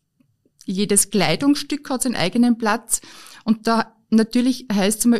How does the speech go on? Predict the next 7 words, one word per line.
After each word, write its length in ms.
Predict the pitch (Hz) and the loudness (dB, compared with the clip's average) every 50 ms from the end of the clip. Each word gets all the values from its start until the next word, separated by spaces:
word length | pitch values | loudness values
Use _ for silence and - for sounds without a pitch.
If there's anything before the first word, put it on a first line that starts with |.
| 233 - | 2 2
üben. 800 | 208 208 233 240 220 175 151 147 143 143 - - - - _ _ _ _ | 4 6 6 6 6 6 6 4 2 0 -2 -6 -18 -20 _ _ _ _
Das 180 | - 196 185 - | -4 -4 -2 -2
ist, 480 | 214 214 214 - - - - - - _ _ _ _ _ _ _ - | 0 0 0 0 0 0 -2 -4 -6 _ _ _ _ _ _ _ -10
äh, 100 | - 220 196 190 - - _ - - - - - _ _ _ _ _ _ _ _ | -8 -6 -6 -8 -10 -18 _ -20 -20 -20 -20 -20 _ _ _ _ _ _ _ _
ja, 340 | - 185 202 220 233 233 - | -2 0 0 0 0 0 -2
oft 240 | 220 220 - - | -2 -2 -2 -2
schwierig. 640 | - 202 208 226 262 294 302 285 294 294 294 - | 0 2 2 2 2 2 0 -2 -2 -4 -6 -12